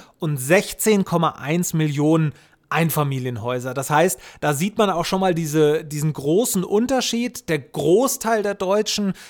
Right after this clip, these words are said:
wohnt in Ein-Personen-Haushalten, ähm, also nicht mehr das, das klassische Zwei- oder, oder, äh, Familienhaushalt, sondern wirklich der Großteil dann in Ein-, äh, Personen-Haushalten.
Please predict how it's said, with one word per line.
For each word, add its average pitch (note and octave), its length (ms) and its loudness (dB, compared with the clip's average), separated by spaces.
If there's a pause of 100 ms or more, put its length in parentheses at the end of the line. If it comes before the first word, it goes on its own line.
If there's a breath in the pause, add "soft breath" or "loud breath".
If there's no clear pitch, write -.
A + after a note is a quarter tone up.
(120)
wohnt F3 460 2
in C3+ 360 -8 (540)
Ein-Personen-Haushalten, A3 1900 -2 (240 loud breath)
ähm, D#3+ 540 -2
also D3+ 260 -8
nicht F#3+ 160 -4
mehr F3 120 2
das, D#3 200 0
das - 180 -6
klassische D#3 380 -4
Zwei- G3+ 500 0 (380)
oder, C#3+ 280 -2
oder, C3+ 560 -2
äh, - 40 -6
Familienhaushalt, F#3+ 800 0
sondern D3 280 -2
wirklich F3 200 -8
der D#3 100 -6
Großteil D#3+ 260 -6
dann C#3 160 -4
in B2+ 140 -6
Ein-, G3+ 380 -2
äh, F3+ 280 -4
Personen-Haushalten. E3+ 1080 -2